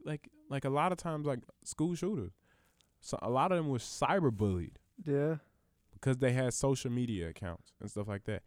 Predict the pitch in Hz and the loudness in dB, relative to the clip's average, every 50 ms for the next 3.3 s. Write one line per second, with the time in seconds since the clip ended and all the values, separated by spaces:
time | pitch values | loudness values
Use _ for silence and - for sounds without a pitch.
0 | - - - - 131 151 175 196 226 233 220 185 175 147 - - 170 165 - - | -16 -8 -2 0 0 2 4 2 2 2 0 -2 -2 -4 -6 -8 -8 -8 -6 -6
1 | 185 170 143 131 131 110 113 135 143 160 175 175 170 147 127 117 - - - 190 | -6 -4 -4 -4 -4 -4 -2 -2 0 2 2 2 2 0 0 -2 -2 -4 -4 -2
2 | 226 233 220 208 202 196 190 - - _ _ - 151 180 208 208 - - - - | -2 0 0 0 0 -2 -4 -6 -12 _ _ 2 4 6 6 6 4 2 -2 2
3 | 170 185 185 180 180 175 | 6 8 8 8 6 4